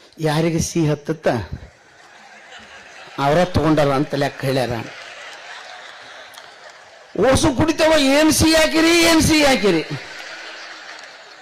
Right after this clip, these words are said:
ಅಟ್ಟ ಒಬ್ಬ ಮೂವತ್ತು ವರ್ಷ ಹುಡುಗ ಬಂದು ನಾವು ಹೆಂಡ್ತಿಗೆ ಹೇಳಿದೆ, "ಅತ್ತಿಗೆಮ್ಮ,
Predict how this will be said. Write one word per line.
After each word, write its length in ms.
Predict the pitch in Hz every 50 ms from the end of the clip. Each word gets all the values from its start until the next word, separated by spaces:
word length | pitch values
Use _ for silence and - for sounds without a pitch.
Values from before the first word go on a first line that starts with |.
| - - - -
ಅಟ್ಟ 280 | 208 254 - - - 330
ಒಬ್ಬ 240 | 320 320 311 311 311 302
ಮೂವತ್ತು 440 | 285 285 302 311 320 311 311 311
ವರ್ಷ 140 | 294 294 247
ಹುಡುಗ 320 | 269 269 277 320 311 302 302
ಬಂದು 180 | 311 302 294
ನಾವು 180 | 285 277 262 254
ಹೆಂಡ್ತಿಗೆ 300 | 262 302 302 294 311 294
ಹೇಳಿದೆ, 180 | 294 285 262 240
"ಅತ್ತಿಗೆಮ್ಮ, 420 | 220 233 - 285 320 311 320 302